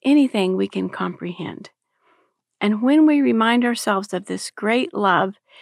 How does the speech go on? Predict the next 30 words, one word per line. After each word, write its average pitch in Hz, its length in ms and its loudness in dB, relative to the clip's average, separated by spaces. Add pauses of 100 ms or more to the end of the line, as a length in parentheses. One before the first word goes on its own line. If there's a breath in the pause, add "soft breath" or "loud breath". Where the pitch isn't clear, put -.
(280 soft breath)
we 226 100 -2
can 208 220 0
bring 240 300 2
our 247 100 2
disappointments 202 760 -2
to 208 100 -4
him 185 260 -2
and 180 140 -2
receive 190 480 -4
comfort, 220 500 -4
peace, 220 400 -6 (560 soft breath)
and 220 160 2
relief. 202 540 0 (440)
Now, 285 380 0
I 240 140 0
don't 262 220 2
even 214 260 2
remember 196 560 2
what 180 200 0
my 190 180 2
specific - 640 -8
struggles - 520 -4
were, 208 440 -2 (520 loud breath)
but 214 140 -2
I 214 160 2
do 262 260 2
remember 285 440 4
the 214 100 -2
peace 226 300 -4
coming 165 440 -4